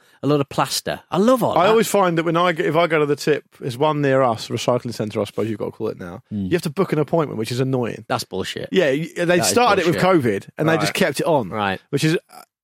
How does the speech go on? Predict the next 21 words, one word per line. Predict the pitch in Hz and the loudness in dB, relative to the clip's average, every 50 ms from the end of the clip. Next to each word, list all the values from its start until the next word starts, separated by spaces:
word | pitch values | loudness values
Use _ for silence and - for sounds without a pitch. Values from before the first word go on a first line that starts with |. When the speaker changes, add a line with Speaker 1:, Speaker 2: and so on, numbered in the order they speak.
| _ _ _ - | _ _ _ -2
Speaker 2:
look, | 190 - | 0 2
I | - 180 196 | 4 4 4
don't | 214 | 6
wanna | 202 190 170 | 6 6 6
be | 165 | 4
one | 160 156 156 | 4 4 4
of | 147 143 | 2 2
these | 143 131 | 0 0
kind | - 151 131 | 0 0 0
of | 127 | 0
types | - - 147 127 113 - | 2 2 0 0 0 -2
who's | - 117 117 | -4 -2 -2
like, | 120 117 135 | -2 0 0
"Oh, | 127 127 | -2 0
people | - - 143 131 - 131 | 0 0 0 0 0 -2
have | 127 113 | -2 -2
got | - 127 - - | -2 -2 0 2
lazy | 131 127 131 123 107 110 | 2 2 2 0 -2 -4
'cause | 107 - 117 | -4 -4 -4
of | 113 110 | -4 -2
covid." | - 127 120 117 104 95 90 | 0 0 0 0 -2 -4 -8